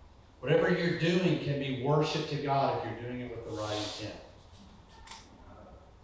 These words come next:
There are things in your life that you may never have thought were worshiping God that may absolutely be if you're giving it a hundred ten percent based on what the scripture says.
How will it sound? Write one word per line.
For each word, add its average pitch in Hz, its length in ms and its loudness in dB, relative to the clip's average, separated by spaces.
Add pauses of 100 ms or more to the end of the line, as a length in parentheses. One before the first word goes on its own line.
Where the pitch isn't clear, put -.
(100)
There 190 180 2
are - 60 4
things 160 280 2
in 151 120 4
your 151 160 2
life 127 400 2 (720)
that 110 160 -12
you 156 140 0
may 135 280 0 (260)
never 175 400 6
have - 200 0
thought - 680 0
were 117 140 -2
worshiping 123 600 -4
God 113 340 0
that 107 80 -2
may 117 260 0
absolutely 135 720 -2
be 120 380 -4 (260)
if 107 160 -6
you're 117 160 -2
giving 120 360 0
it 101 100 -4
a 95 100 -6
hundred 117 300 -4
ten 117 160 -6
percent 110 560 -6
based 107 260 -6
on 110 120 -4
what 107 160 -6
the 104 60 -10
scripture - 440 -12
says. - 540 -12